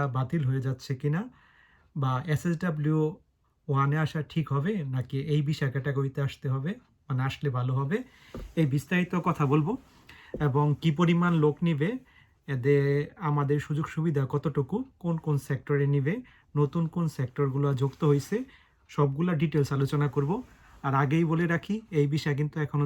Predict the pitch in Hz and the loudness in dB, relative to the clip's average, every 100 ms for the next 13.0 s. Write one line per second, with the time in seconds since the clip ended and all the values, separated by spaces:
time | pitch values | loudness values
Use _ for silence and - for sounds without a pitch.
0 | 139 147 151 151 170 233 139 139 135 127 | 0 -2 0 0 -2 -6 -2 0 0 -2
1 | 156 185 - 135 139 135 - - _ _ | -4 -6 -6 -6 -2 -4 -6 -18 _ _
2 | - 135 131 135 147 147 127 143 - _ | -4 -2 -2 -2 -4 -4 -6 -6 -8 _
3 | _ _ _ 135 131 143 139 127 120 120 | _ _ _ -4 0 0 0 -2 -2 -4
4 | 190 247 - - _ 143 147 135 139 - | -6 -8 -18 -20 _ 2 4 4 -2 -2
5 | 139 - 139 170 226 - 165 156 - 151 | -2 -2 -2 -4 -4 -4 -4 -4 -4 -2
6 | 156 190 160 143 160 139 - 131 135 127 | 0 -2 -6 -4 -2 -2 -2 -2 -2 -2
7 | 135 127 139 139 254 - - - - - | -2 0 -2 -2 -6 -10 -20 -20 -18 0
8 | 143 135 147 170 156 151 143 143 185 151 | 0 2 -4 0 0 2 0 0 -2 -2
9 | 135 123 135 - 165 160 165 170 139 - | -4 -2 -4 -2 -2 -2 -2 -2 -4 -2
10 | 147 214 - _ _ - 170 175 165 131 | -2 -2 -10 _ _ -2 0 0 0 0
11 | 131 - 151 147 147 175 294 _ _ _ | -2 -4 -4 -2 0 -2 -2 _ _ _
12 | - 143 127 127 139 151 156 151 170 175 | -12 -4 -2 0 0 2 2 0 2 2